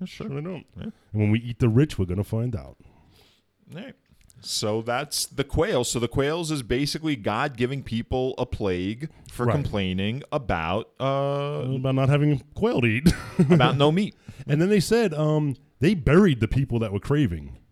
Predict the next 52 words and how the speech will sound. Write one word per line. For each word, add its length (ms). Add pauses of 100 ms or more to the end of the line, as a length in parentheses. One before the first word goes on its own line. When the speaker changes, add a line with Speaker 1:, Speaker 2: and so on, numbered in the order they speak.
(720)
Speaker 2:
So 140
Speaker 1:
Yep. 80
Speaker 2:
anybody 260
who 120
Speaker 1:
Yeah. 60
Speaker 2:
ate 100
the 100
meat 260
died. 400
I 120
gotta 140
think 140
there 80
was 80
a 40
lot 220
of 80
them, 180
right? 180
If 40
there 100
was 120
this 160
many 160
fucking 320
quail. 520
Speaker 1:
Yeah. 280 (520)
Speaker 2:
Like, 160
so 220
who 200
knows? 280
Like, 160
a 60
lot 160
of 60
people 180
just 180
died. 380 (480)
Speaker 1:
Yeah. 160 (360)
Speaker 2:
They 60
Speaker 1:
The 80
Speaker 2:
kinda 220
gloss 360
over 220
Speaker 1:
the 140
Speaker 2:
it. 60
Speaker 1:
craving. 680 (100)
Speaker 2:
So 200
now, 200
<laughs> 40
the 180
craving. 800